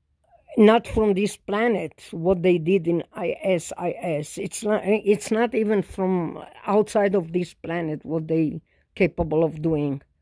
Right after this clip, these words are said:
The, the, the disgusting, disgusting, disgusting, disgusting things that they t-, told them and trained them to do. Even, even a human not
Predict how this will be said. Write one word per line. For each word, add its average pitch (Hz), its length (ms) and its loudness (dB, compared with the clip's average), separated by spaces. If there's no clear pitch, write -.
The, 170 120 4
the, 160 180 0
the 180 240 2
disgusting, 180 1000 -2
disgusting, 185 800 -2
disgusting, 180 800 -4
disgusting 196 680 -4
things 175 420 0
that 165 180 -6
they 165 140 2
t-, - 280 -8
told 214 200 2
them 175 200 0
and 170 180 -6
trained 202 360 0
them 160 260 0
to 190 80 -8
do. 226 340 0
Even, 214 480 6
even 220 280 4
a 196 40 6
human 180 880 2
not 190 320 4